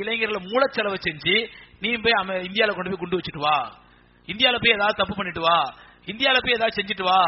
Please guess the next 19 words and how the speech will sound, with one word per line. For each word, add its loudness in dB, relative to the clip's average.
அப்படின்னு -6
சொல்லி, 0
அதுக்கு -4
இங்க -10
உள்ள -2
அப்பாவி 0
இளைஞர்கள் -4
பலியாகி, -2
அவன் -2
ஏற்றக்கூடிய -2
வெறிக்கும் -4
மூலச்செலவைக்கும் -4
பலியாகி, -4
அந்த -6
பாகிஸ்தானுடைய -2
வெறிக்கு 0
இவர்கள் 0
ஆளாகி 4
விடுகின்றார்கள். -2